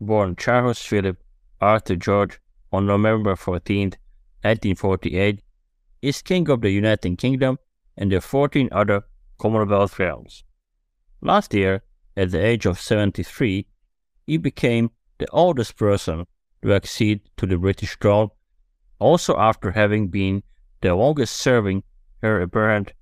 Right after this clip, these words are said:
and Prince of Wales in British history. King Charles' coronation will take place on May sixth,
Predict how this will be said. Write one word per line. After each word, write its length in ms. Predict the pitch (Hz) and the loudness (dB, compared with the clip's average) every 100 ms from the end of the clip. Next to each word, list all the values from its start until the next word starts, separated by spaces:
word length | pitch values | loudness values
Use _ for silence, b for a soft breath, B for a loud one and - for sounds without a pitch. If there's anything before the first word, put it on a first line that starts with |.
| _ _ - | _ _ -8
and 160 | 87 - | -8 -2
Prince 260 | 123 117 | 0 0
of 180 | 98 - | -2 0
Wales 400 | 95 98 98 - - | 0 2 0 -6 -8
in 140 | 85 | -6
British 340 | 78 90 107 | -4 -4 -2
history. 480 | 98 87 - 82 82 _ _ _ _ _ - | -2 -4 -6 -12 -12 _ _ _ _ _ -6
King 140 | 190 | -6
Charles' 420 | - 170 127 101 | 0 2 2 2
coronation 680 | - 95 98 104 - 85 85 - - | -2 -2 0 0 -2 -4 -4 -10 -8
will 160 | 92 85 | -8 -4
take 260 | 98 87 | -4 -2
place 320 | 107 98 - - _ - _ - | 0 0 -2 -12 _ -20 _ -2
on 120 | 101 | 2
May 180 | 92 85 | 2 0
sixth, 440 | - 151 - - | -2 -4 -4 -16